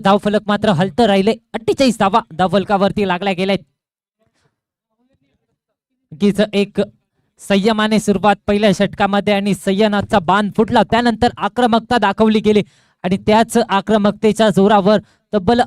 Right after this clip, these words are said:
अठ्ठेचाळीस धावा धाव फलकावरती लागल्या गेल्यात. मागच्या दोन षटकांचा विचार केला गेला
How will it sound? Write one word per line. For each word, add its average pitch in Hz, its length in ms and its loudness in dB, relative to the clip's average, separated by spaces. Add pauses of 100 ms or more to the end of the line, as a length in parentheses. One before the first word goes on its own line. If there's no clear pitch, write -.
अठ्ठेचाळीस 208 880 0
धावा 208 260 2
धाव 208 200 2
फलकावरती 208 580 0
लागल्या 190 280 -6
गेल्यात. 190 260 -2 (1160)
मागच्या 175 340 -2
दोन 214 200 4
षटकांचा 208 520 0
विचार 196 380 0
केला 202 200 0
गेला 202 200 0